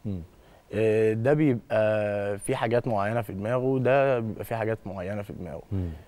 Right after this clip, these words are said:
Speaker 2: فهي مش فكرة مقارنة، على قد إن ده ليه، ده ليه سيستمه، ده ليه سيستمه.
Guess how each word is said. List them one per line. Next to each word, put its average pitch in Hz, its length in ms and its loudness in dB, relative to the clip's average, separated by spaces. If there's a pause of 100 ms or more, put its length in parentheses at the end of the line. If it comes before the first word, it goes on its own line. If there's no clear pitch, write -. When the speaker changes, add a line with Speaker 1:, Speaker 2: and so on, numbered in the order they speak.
(140)
Speaker 2:
فهي 147 500 6
مش 127 420 0
فكرة 151 380 2
مقارنة، 101 420 -4 (320)
على 104 180 -2
قد 135 440 -2
إن 107 220 -2
ده 127 120 2
ليه، 143 680 0 (160)
ده 110 180 0
ليه 123 500 0
سيستمه، 131 640 -4
ده 139 140 2
ليه 175 120 2
سيستمه. - 360 -12